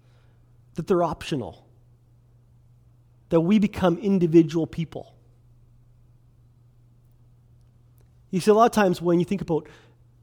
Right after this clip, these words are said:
acclaim and f-, fame and success, a lot of times when you put so many hours into your career, like, people might not have an affair on their wife or their spouse, but a lot of times they'll have an affair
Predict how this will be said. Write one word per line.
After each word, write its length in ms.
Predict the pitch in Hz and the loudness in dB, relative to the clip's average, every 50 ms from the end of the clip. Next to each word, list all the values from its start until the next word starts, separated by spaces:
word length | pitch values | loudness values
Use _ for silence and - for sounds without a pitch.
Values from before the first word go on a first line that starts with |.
| _ _ | _ _
acclaim 500 | - - - - 170 175 180 180 175 156 | -16 -16 -12 -6 0 0 2 2 2 0
and 120 | 135 120 110 | -4 -6 -10
f-, 100 | - - - _ _ _ _ _ - - _ _ - - _ _ _ _ _ | -14 -20 -20 _ _ _ _ _ -20 -20 _ _ -20 -20 _ _ _ _ _
fame 540 | _ - - - - 175 175 175 180 175 156 | _ -20 -20 -6 -2 2 4 4 4 4 2
and 100 | 143 131 | 0 -4
success, 840 | - - 147 - - - - 196 185 160 135 - - - - - - _ _ _ _ _ _ _ _ _ _ _ _ _ _ _ _ _ _ _ _ _ _ _ _ _ _ _ _ _ _ _ - _ _ _ _ _ _ _ _ _ _ _ _ _ _ | -6 -10 -10 -10 -8 -4 -2 -2 -2 -2 -4 -8 -12 -12 -12 -14 -18 _ _ _ _ _ _ _ _ _ _ _ _ _ _ _ _ _ _ _ _ _ _ _ _ _ _ _ _ _ _ _ -20 _ _ _ _ _ _ _ _ _ _ _ _ _ _
a 40 | 170 | -12
lot 60 | 190 | -6
of 20 | |
times 200 | - 214 214 208 | -2 -2 -2 0
when 100 | 175 180 | 0 -2
you 40 | 170 | -2
put 220 | 165 - 180 165 - | -2 -4 -8 -8 -6
so 240 | - - 185 185 | -6 -4 -2 0
many 200 | 202 226 233 208 - | 0 0 -2 -2 -4
hours 440 | 123 131 151 170 170 170 170 160 147 | -8 -6 -4 -2 -2 -2 -2 -2 -4
into 200 | 160 151 - - | -6 -8 -6 -10
your 60 | 147 127 | -12 -12
career, 580 | - - - 180 160 151 135 120 107 - - - _ _ _ _ _ _ _ _ _ _ _ _ _ _ _ - - _ | -12 -10 -6 -4 -4 -4 -4 -6 -8 -12 -16 -20 _ _ _ _ _ _ _ _ _ _ _ _ _ _ _ -20 -20 _
like, 120 | - 175 - | -6 -6 -2
people 240 | - 269 - - 185 | -2 -2 -2 0 0
might 260 | 185 180 185 208 226 | 2 4 4 4 4
not 240 | 226 208 202 185 170 | 2 2 2 2 0
have 160 | 180 180 165 | -2 -4 -4
an 80 | 160 | -4
affair 480 | 147 - - - 185 185 185 185 180 180 | -8 -8 -4 -2 0 0 0 0 0 -2
on 120 | 170 156 | -2 -2
their 140 | 151 147 139 | -2 -2 -4
wife 460 | 139 139 151 175 185 180 156 - - | -4 -2 0 0 0 0 -2 -4 -8
or 80 | 160 147 | -10 -8
their 80 | 143 135 | -8 -8
spouse, 580 | - - - - 196 180 165 135 - - - - - - - - _ | -10 -8 -4 -2 0 0 0 -2 -6 -12 -16 -18 -20 -20 -20 -6 _
but 80 | 196 | 0
a 20 | 196 | 2
lot 160 | 196 208 233 | 4 4 4
of 60 | 247 - | 2 2
times 240 | 214 190 170 165 | 0 0 0 0
they'll 100 | - 185 | -2 -2
have 60 | 170 175 | -2 -2
an 40 | |
affair 460 | 156 - - - 208 220 226 220 202 | -4 -4 -2 0 2 2 2 2 0